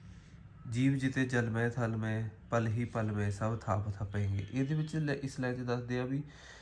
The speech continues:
ਜਿੰਨੇ ਵੀ ਇਹ ਧਰਤੀ 'ਤੇ ਜੀਵ ਨੇ, ਚਾਹੇ ਆਪਣੇ ਨੂੰ ਵੱਡਾ ਵੱਡਾ ਕਹਾਉਂਦੇ ਨੇ, ਚਾਹੇ ਜਿੰਨੀ ਮਰਜ਼ੀ ਉਹਨਾਂ ਕੋਲ ਪ੍ਰਾਪਰਟੀ ਆ, ਜਿੰਨੇ ਵੀ ਜੀਵ ਨੇ, ਚਾਹੇ ਉਹ ਸ-, ਪਾਣੀ 'ਚ ਨੇ ਜਾਂ ਧਰਤੀ 'ਤੇ ਨੇ, ਜਲ ਮੈਂ ਥਲ ਮੈਂ, ਉਹ ਪਲਾਂ ਦੇ ਵਿੱਚ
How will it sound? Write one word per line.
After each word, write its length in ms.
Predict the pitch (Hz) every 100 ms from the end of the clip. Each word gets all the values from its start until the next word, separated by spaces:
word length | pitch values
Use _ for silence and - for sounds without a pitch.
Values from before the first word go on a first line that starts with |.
| - -
ਜਿੰਨੇ 420 | 135 117 117 131 131
ਵੀ 180 | 139
ਇਹ 120 | 139 143
ਧਰਤੀ 300 | 147 - 110
'ਤੇ 140 | 120
ਜੀਵ 320 | 110 104 104
ਨੇ, 140 | 101 101
ਚਾਹੇ 260 | 127 131
ਆਪਣੇ 240 | 147 143 139
ਨੂੰ 160 | 135
ਵੱਡਾ 360 | 120 104 104 110
ਵੱਡਾ 320 | 110 107 107
ਕਹਾਉਂਦੇ 380 | 107 120 107 104
ਨੇ, 280 | 101 101 101
ਚਾਹੇ 200 | 113 110
ਜਿੰਨੀ 260 | 107 110 113
ਮਰਜ਼ੀ 380 | 107 101 104 104
ਉਹਨਾਂ 280 | 104 120
ਕੋਲ 100 | 120
ਪ੍ਰਾਪਰਟੀ 580 | - 107 104 104 101 101
ਆ, 160 | 98 101 - - - - - - -
ਜਿੰਨੇ 360 | 104 107 117 131
ਵੀ 280 | 135 135 - 107
ਜੀਵ 320 | 101 101 101
ਨੇ, 160 | 101
ਚਾਹੇ 300 | 98 110 113
ਉਹ 200 | 120 123
ਸ-, 160 | 123 - -
ਪਾਣੀ 280 | - 107 110
'ਚ 100 | 101
ਨੇ 220 | 104 107
ਜਾਂ 160 | 101 107 -
ਧਰਤੀ 320 | 110 - 104
'ਤੇ 120 | 104
ਨੇ, 260 | 104 107 - -
ਜਲ 240 | 107 101
ਮੈਂ 180 | 101 101
ਥਲ 240 | 101 104 101
ਮੈਂ, 180 | 107 107 - - - - - -
ਉਹ 140 | 156
ਪਲਾਂ 340 | 156 151 139 139
ਦੇ 80 |
ਵਿੱਚ 220 | 143 135